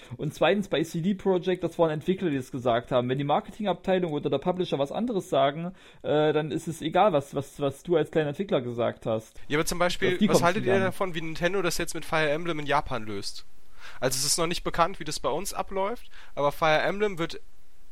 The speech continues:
Speaker 2: ähnlich, und ich sage bewusst ähnlich, äh, wie das, äh, Pokémon macht, in zwei Editionen erscheinen. Und, ähm,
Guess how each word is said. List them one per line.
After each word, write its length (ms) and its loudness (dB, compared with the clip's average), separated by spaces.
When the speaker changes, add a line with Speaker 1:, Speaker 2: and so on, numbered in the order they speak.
Speaker 2:
ähnlich, 1160 0
und 120 -8
ich 80 -4
sage 240 0
bewusst 260 -4
ähnlich, 380 -4
äh, 180 -4
wie 120 -6
das, 300 2
äh, 200 -2
Pokémon 320 0
macht, 300 0
in 160 -6
zwei 420 2
Editionen 600 0
erscheinen. 600 -2
Und, 380 -2
ähm, 320 0